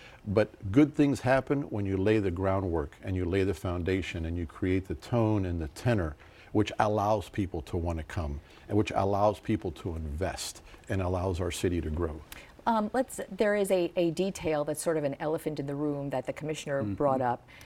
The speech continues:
Speaker 2: The, uh, he's calling for, and in fact, in a way, got an investigation into allegations that you sort of bullied the code enforcement department to allow some unpermitted work at your home. W-, worth it to say that a,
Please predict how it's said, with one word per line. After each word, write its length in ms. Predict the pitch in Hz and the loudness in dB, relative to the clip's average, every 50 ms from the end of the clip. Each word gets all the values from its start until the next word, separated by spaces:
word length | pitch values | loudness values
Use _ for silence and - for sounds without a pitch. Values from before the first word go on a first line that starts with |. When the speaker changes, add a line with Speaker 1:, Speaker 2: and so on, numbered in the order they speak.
| - - - - - | -20 -20 -20 -10 -4
Speaker 2:
The, 400 | 175 185 180 170 165 160 160 147 | 0 2 2 2 4 4 4 4
uh, 200 | 143 143 139 - - | 4 2 0 -2 -4
he's 260 | - 233 269 285 277 - | 0 2 2 2 2 0
calling 360 | - 214 196 185 180 180 175 | 0 2 2 4 2 2 0
for, 340 | - - 156 139 135 - 69 | -2 -2 0 0 0 0 0
and 200 | - 131 139 139 | 0 -2 -2 -2
in 120 | 135 135 | -2 -4
fact, 360 | 131 - - 127 123 139 - 156 | -4 -2 -2 0 0 0 -2 -4
in 60 | 143 | -4
a 40 | 131 | 0
way, 200 | 131 117 120 123 | 0 0 0 0
got 340 | 131 151 123 107 107 135 | 0 -2 0 0 0 0
an 120 | 139 131 135 | -2 -2 -4
investigation 840 | 135 139 147 156 156 - - - - 135 156 156 - - 135 127 120 | -4 -2 -2 -2 -2 -2 -4 -4 -2 -2 -2 -2 -2 -2 -2 -2 -2
into 400 | - - 143 143 - - 151 147 | -4 -4 -6 -6 -4 -4 -4 -4
allegations 720 | 143 139 151 156 147 160 160 165 - - 151 139 139 139 - | -2 -2 -2 0 2 2 2 2 2 -2 -4 -4 -6 -6 -4
that 180 | - 135 131 - | -2 -2 -2 -2
you 200 | 185 208 226 233 | -2 -4 -4 -4
sort 240 | 220 - 196 190 180 | -4 -2 -2 0 0
of 220 | 180 156 139 143 135 | 0 0 -2 -2 0
bullied 380 | 160 175 196 202 190 185 170 | 0 0 0 0 -2 -2 0
the 80 | 143 151 | 0 -2
code 280 | 147 - 170 170 165 156 | -2 0 -2 -2 -2 -2
enforcement 800 | 151 139 - 151 156 156 147 - 160 147 139 139 131 - - - - | -6 -8 -6 -4 -4 -4 -4 -6 -6 -6 -4 -6 -6 -8 -10 -10 -8
department 640 | 175 170 - - 139 139 - 143 139 139 135 - - - | -8 -6 -2 -2 -2 -2 -2 -6 -6 -6 -8 -10 -12 -10
to 380 | - - 160 151 147 139 143 139 - - - - - - - - - | -4 -2 0 0 0 -2 -6 -8 -12 -16 -20 -18 -18 -20 -20 -12 -4
allow 500 | - 170 156 156 151 151 151 151 147 143 | 0 2 4 6 6 6 6 6 6 4
some 220 | 147 - - 175 - | 2 0 -2 -4 -4
unpermitted 920 | 156 156 160 160 - - - - - - 233 208 180 170 165 151 151 143 135 | -4 -6 -6 -8 -12 -16 -20 -12 -6 -4 -2 0 0 0 0 0 0 0 -2
work 420 | 131 147 143 139 147 - - - - - | -2 0 0 0 -2 -2 -6 -14 -12 -10
at 180 | - 147 143 151 | -8 -8 -6 -4
your 200 | 151 151 160 175 | -2 -2 -2 -2
home. 300 | 160 160 151 147 147 147 | -2 -4 -6 -6 -6 -6
W-, 200 | 156 190 185 190 - | -8 -8 -8 -8 -6
worth 240 | - 185 247 277 - | -4 -2 -2 0 -2
it 80 | 269 - | -2 -2
to 80 | 180 170 | -2 -2
say 220 | - 208 202 208 | 0 0 0 0
that 120 | 196 175 | 0 0
a, 220 | 165 156 151 143 | 0 0 -2 -2